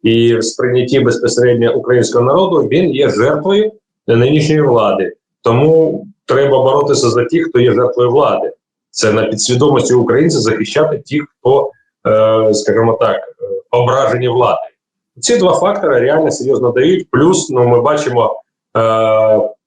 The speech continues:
правильний інформаційний посил, е, Валерія Федоровича, коли він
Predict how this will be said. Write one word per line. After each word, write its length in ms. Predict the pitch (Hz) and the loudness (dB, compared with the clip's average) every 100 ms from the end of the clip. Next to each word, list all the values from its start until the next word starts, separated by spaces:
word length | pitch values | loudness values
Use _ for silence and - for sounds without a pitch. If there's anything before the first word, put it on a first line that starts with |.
| - | -4
правильний 460 | 139 143 120 117 113 | -2 0 -2 -2 -2
інформаційний 640 | 113 123 117 131 120 110 | 0 0 0 2 2 2
посил, 580 | 107 113 131 120 - 104 | 0 -2 0 0 0 0
е, 40 | 107 107 107 107 107 104 - - _ _ | 2 2 4 4 4 2 -4 -14 _ _
Валерія 300 | 117 120 117 | 0 2 2
Федоровича, 460 | - 180 170 147 120 | 0 0 2 0 0
коли 260 | - 127 | 0 0
він 120 | 123 | 2